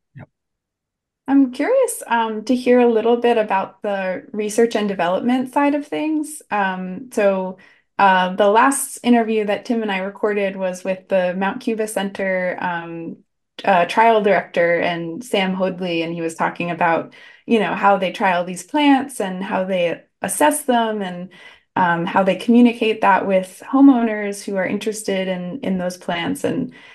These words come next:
Speaker 2: obviously that's a much, much, much smaller, um, you know, scale operation. But, um, you know, I, I, I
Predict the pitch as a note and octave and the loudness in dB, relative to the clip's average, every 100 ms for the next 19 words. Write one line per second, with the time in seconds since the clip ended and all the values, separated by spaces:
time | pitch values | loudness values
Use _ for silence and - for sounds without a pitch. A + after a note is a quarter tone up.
0 | - - A3+ A#3 A#3 A3+ G3+ F3+ F#3 G3+ | -20 0 2 6 4 4 2 0 0 4
1 | C4 C#4+ C#4+ B3 C4 D#4+ D4+ C#4 A#3+ A#3+ | 6 6 4 4 6 6 2 0 -2 -4
2 | - A3 G3+ G#3+ G3+ F#3+ F#3 - F#3+ F3+ | -8 -4 -2 -2 -2 -2 -4 -6 -8 -8
3 | F3 E3+ F3 - - - G3 F3 F3 F#3 | -10 -10 -10 -12 -8 -2 0 2 0 0
4 | - G3 F3+ F3+ F#3+ F#3 F#3+ G3 F3 E3+ | 0 2 2 0 0 -2 -2 -4 -4 -4
5 | F3+ E3+ - - - _ _ F#3+ F3+ E3+ | -2 -2 -4 -20 -20 _ _ 4 4 4
6 | E3+ E3+ E3 - - _ _ A#3+ A3+ F#3+ | 0 -4 -6 -8 -12 _ _ 4 6 6
7 | F#3 G#3+ G#3+ G#3+ - G#3+ - | 4 2 2 0 -2 -2 -4